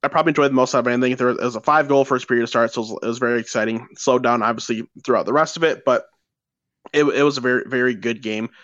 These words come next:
Um, that'll be the series that I'm more tuned into than any of the other ones. I'm, I'm gonna have to guess. I, you know, I, I guess we'll see over time. Maybe one of these other games that, that, you know, goes on tonight, may-, maybe Seattle Dallas is, is another, another overtime game. Maybe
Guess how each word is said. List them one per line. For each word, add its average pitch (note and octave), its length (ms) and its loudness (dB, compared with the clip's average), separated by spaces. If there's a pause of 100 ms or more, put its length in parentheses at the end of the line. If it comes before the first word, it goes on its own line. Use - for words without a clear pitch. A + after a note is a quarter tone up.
(140)
Um, A2 420 -2
that'll B2+ 180 0
be C3 140 0
the B2 60 -2
series A#2+ 340 -2
that A2 120 -2
I'm G#2 320 -4 (140)
more C#3+ 220 4
tuned B2+ 260 0
into B2 300 0
than A2 320 0
any A2+ 180 -6
of G#2+ 80 -6
the G#2 140 -4
other A2 120 -2
ones. A2 300 -6
I'm, G#2+ 160 -6
I'm G2 80 -6
gonna G#2+ 140 -2
have G#2+ 160 -6
to G2 80 -6
guess. G2+ 520 -2 (420)
I, D#2+ 240 0
you B2 40 2
know, A#2 80 2
I, B2 240 2
I D#3+ 60 2
guess F3+ 240 2
we'll C3+ 80 4
see B2+ 260 0 (160)
over A2+ 140 -4
time. A#2 180 0
Maybe A#2 220 0
one A#2 100 0
of A#2+ 40 -2
these A2+ 120 -4
other A#2 240 0 (220)
games A#2+ 260 -2
that, A2 240 -6
that, G2 200 -4 (120)
you A2+ 80 -6
know, A2 80 -4
goes A2+ 240 -4
on G#2+ 120 -2
tonight, A2 420 -4 (180)
may-, A2+ 260 -6
maybe A#2 300 -2
Seattle A#2 320 0
Dallas A2 400 0
is, G#2+ 80 -14
is G#2+ 160 -6
another, A2 380 0 (320)
another E3+ 200 6
overtime D3+ 380 2
game. C#3 300 4
Maybe B2 420 2